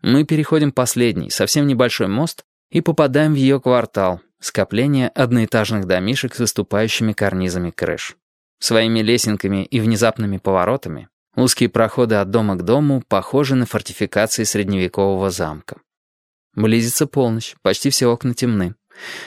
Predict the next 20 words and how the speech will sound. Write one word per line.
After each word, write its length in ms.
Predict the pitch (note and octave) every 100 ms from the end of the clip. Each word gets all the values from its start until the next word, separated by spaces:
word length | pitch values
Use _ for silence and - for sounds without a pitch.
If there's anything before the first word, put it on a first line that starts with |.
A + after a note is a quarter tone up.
| -
Она 220 | G#2+ C3
берёт 280 | C3+ D3 D3
меня 200 | C#3+ C#3
за 180 | B2 D#3
руку 220 | D#3 D3
и 60 | C3+
тянет 320 | D3 D#3 C3+
за 100 | A#2+
собой 340 | - A2+ D3
по 120 | C#3
петляющим 560 | B2 A#2+ B2+ C3+ - C3
закоулкам, 680 | A#2+ C3 B2+ A#2 F2 - - _ -
так 180 | G2+ -
торопливо, 680 | G2 F#2+ G#2+ C3+ G#2 - -
будто 340 | B2+ C#3+ -
мы 120 | C3 C#3+
спасаемся 600 | - B2 - C3+ - B2
от 60 |
гигантской 480 | A#2 A#2 B2+ B2 A#2+
птицы-людоеда. 920 | - A#2+ - A2 A2 A2 G#2 F2 -